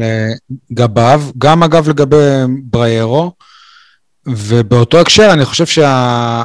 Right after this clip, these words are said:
הרצון להחתים את ז'וזואה, ויכול להיות ש-, שזה יקרה כבר השבוע אפילו, הוא נמהר מדי, כי להפועל באר שבע יש מאמן, אה, ח-, חדש,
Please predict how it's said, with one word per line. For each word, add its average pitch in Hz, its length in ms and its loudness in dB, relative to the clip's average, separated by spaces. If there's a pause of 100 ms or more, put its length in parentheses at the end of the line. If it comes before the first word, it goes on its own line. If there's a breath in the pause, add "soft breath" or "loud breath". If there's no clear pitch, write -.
(160)
הרצון 123 520 0
להחתים 160 400 -2
את 147 80 -4
ז'וזואה, 123 440 0
ויכול 123 220 0 (140)
להיות 135 120 2
ש-, - 200 -8
שזה 117 260 -6
יקרה 143 260 0 (300)
כבר 151 260 2
השבוע 143 480 2
אפילו, 123 480 -2 (960)
הוא 127 120 0
נמהר 170 320 2
מדי, 127 440 0 (800)
כי 131 120 -4
להפועל 127 360 4
באר 170 120 4
שבע 165 320 2
יש 170 200 0
מאמן, 160 420 -2
אה, 135 520 -2
ח-, - 160 -12 (280)
חדש, 123 680 -2